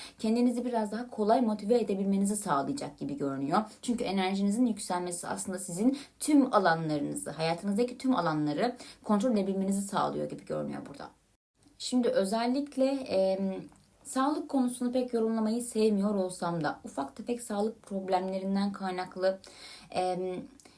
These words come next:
birazcık hani ilaç kullanma durumu olabilir. Çünkü Mars ve Uranüs enerjisi burada geldi. Belki de, e, böyle ufak bir ateşli rahatsızlık, belki, m, bir böcek ısırığı, belki alerji durumu mümkünse bu olabilir. Bir kaşıntı enerjisi,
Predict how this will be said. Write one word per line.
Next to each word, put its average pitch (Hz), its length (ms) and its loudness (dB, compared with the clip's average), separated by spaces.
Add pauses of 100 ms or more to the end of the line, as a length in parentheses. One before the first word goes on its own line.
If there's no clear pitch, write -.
(140)
birazcık 214 580 0
hani 202 160 4
ilaç 214 420 -2
kullanma 180 560 0
durumu 156 280 -2
olabilir. 151 300 -2
Çünkü 180 320 -6
Mars 175 540 -2
ve 190 220 0 (100)
Uranüs 185 320 -4
enerjisi 185 480 -6
burada 180 200 0
geldi. 160 380 -2
Belki 208 340 -2
de, 196 280 6 (460)
e, 170 200 0
böyle 196 220 0 (120)
ufak - 340 -8
bir 208 180 0
ateşli 196 400 -8
rahatsızlık, 170 800 -6
belki, 196 580 -2
m, 175 240 -6 (200)
bir 247 180 -2
böcek 214 300 4
ısırığı, 185 460 -4 (220)
belki 196 380 0
alerji 208 460 2
durumu 180 380 -2 (200)
mümkünse 170 680 -4 (160)
bu 185 60 -2
olabilir. 160 640 0
Bir 165 160 -6
kaşıntı 165 520 -8
enerjisi, 156 720 -2